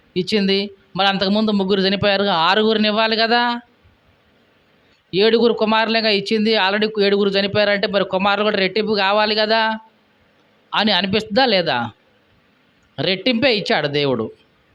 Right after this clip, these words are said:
అంటే ఒక ముగ్గురు కుమారులేమో ఈయన దగ్గర ఉన్నారు, ముగ్గురు కుమ-, ఆ, ఏడుగురు కుమారులేమో యోబు దగ్గర ఉన్నారు, మిగిలిన ఏడు-, ఏడుగురు దేవుని దగ్గర ఉన్నారు. ముగ్గురు కుమార్తెలేమో యోబు దగ్గర ఉన్నారు, మిగిలిన ముగ్గురు కుమార్తెలు ఎక్కడ ఉన్నారు? దేవుని దగ్గర ఉన్నారు.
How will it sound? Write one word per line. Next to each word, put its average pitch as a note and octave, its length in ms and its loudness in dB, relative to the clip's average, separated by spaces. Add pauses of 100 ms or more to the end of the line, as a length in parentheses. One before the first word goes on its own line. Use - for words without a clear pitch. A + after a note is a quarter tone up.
(420)
అంటే F#3+ 260 0
ఒక G#3 200 0
ముగ్గురు G3 280 -2
కుమారులేమో G#3+ 560 0
ఈయన F#3 220 0
దగ్గర G3 260 0
ఉన్నారు, E3 520 0 (200)
ముగ్గురు F#3+ 240 0
కుమ-, G3 200 -2 (100)
ఆ, D3+ 240 -2
ఏడుగురు G3+ 360 0
కుమారులేమో G#3 600 0
యోబు F#3+ 260 0
దగ్గర F#3 260 0
ఉన్నారు, D#3 480 0 (240)
మిగిలిన G#3 280 0
ఏడు-, F#3+ 460 -2
ఏడుగురు G3 400 0 (380)
దేవుని E3+ 340 -2
దగ్గర C#3 220 -4
ఉన్నారు. G#2+ 300 -10 (840)
ముగ్గురు A3 240 2
కుమార్తెలేమో A3 640 0
యోబు G3 260 0
దగ్గర F#3+ 260 0
ఉన్నారు, D#3 600 0 (360)
మిగిలిన A3+ 280 2
ముగ్గురు G3+ 260 0
కుమార్తెలు G#3 440 -2
ఎక్కడ G3 160 -4
ఉన్నారు? G3 640 -2 (640)
దేవుని G3+ 360 2
దగ్గర E3+ 220 0
ఉన్నారు. A#2+ 300 -4